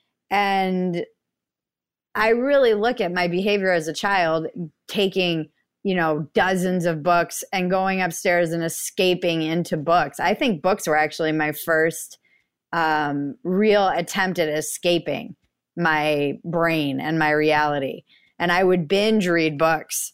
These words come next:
and, as a child. And then sugar too. I, I always tell the story about how my tenth birthday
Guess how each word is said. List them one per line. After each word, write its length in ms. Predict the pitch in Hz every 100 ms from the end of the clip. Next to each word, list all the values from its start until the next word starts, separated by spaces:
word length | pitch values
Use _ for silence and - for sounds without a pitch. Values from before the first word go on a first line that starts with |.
| _
and, 320 | - 175 175 170
as 160 | 185 160
a 60 |
child. 540 | 139 170 170 147 156 -
And 200 | - 180 180
then 460 | 175 175 170 165 _ _ _
sugar 480 | - - 208 233 190
too. 240 | 160 220 208
I, 180 | 175 170 -
I 160 | 175
always 260 | 180 180 170
tell 180 | - 165
the 100 | 156
story 360 | - 156 156
about 260 | 160 156 156
how 420 | 165 151 151 147 - _ _ -
my 220 | 170 156
tenth 440 | - 185 180 -
birthday 680 | 180 208 226 156 156 151